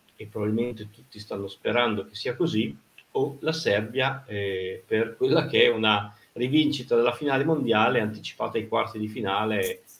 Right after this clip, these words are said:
in una sfida che sarebbe subito da dentro fuori, molto, molto intensa e forse, eh, una sfida dove speriamo che l'Arabia, di cui ha parlato Mazzanti oggi, o quello che dice Silla, che cercheremo di far vedere il nostro potenziale nei quarti,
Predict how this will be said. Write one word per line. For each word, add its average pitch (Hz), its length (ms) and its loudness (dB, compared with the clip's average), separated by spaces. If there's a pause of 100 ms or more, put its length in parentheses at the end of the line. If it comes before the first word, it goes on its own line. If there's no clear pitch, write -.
(280)
in 117 140 -4
una 120 120 2
sfida 143 280 -2
che 127 120 -2
sarebbe 117 340 0
subito 123 380 -6
da 107 100 -2
dentro 120 320 0
fuori, 113 380 2
molto, 110 300 2
molto 110 240 -2
intensa 104 580 -2
e 95 100 0
forse, 98 600 -2 (640)
eh, 98 220 -6
una 110 200 -2
sfida 131 320 0
dove 120 160 2
speriamo 127 420 4
che 127 140 0
l'Arabia, 123 400 6
di 107 80 -2
cui 117 140 -2
ha 113 60 4
parlato 120 320 0
Mazzanti 120 580 -4
oggi, 131 640 0
o 110 640 2
quello 117 200 -4
che 113 80 -14
dice 110 260 -10
Silla, 110 420 -2
che 104 360 -4 (320)
cercheremo 127 480 0
di 110 80 -2
far 120 160 2
vedere 123 180 2
il 123 80 -2
nostro 123 220 -4
potenziale 120 480 -2
nei 113 160 -2
quarti, 104 1000 -2